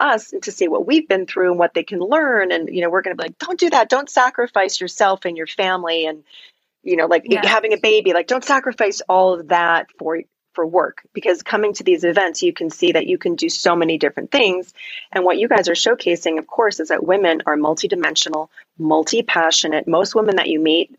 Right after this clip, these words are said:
Speaker 1: they have multiple different things going on. And I think that's the beautiful thing. And you guys are bringing all these women together. So tell us, 'cause I know we have limited time today, tell us, like, what's coming up,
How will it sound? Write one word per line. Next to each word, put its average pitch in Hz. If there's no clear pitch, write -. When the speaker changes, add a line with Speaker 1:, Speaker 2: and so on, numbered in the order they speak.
Speaker 1:
they 165
have 160
multiple 170
different 165
things 151
going 139
on. 165
And 185
I 190
think 214
that's 196
the -
beautiful 175
thing. 180
And 156
you 151
guys 156
are 156
bringing 151
all 151
these 151
women 147
together. -
So 233
tell 311
us, 220
'cause 190
I 190
know 190
we 220
have 202
limited 220
time 175
today, 170
tell 226
us, 196
like, 160
what's 170
coming 262
up, 180